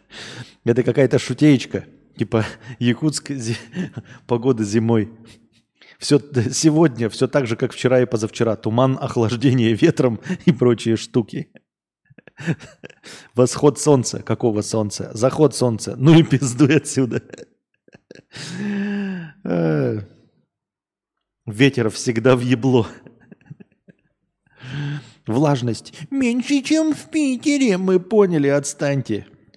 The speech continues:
Ощущается как причины умереть. Всё понятно, спасибо.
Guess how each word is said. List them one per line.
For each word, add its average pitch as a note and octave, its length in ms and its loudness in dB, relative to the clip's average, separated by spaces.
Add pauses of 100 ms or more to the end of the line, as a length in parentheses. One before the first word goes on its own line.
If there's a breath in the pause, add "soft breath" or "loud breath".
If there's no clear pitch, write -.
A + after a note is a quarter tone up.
(120)
Ощущается C#3+ 720 0
как - 460 -2
причины G#2+ 560 -2
умереть. G#2 640 -6 (180)
Всё - 200 -10
понятно, G2 480 -12
спасибо. - 500 -14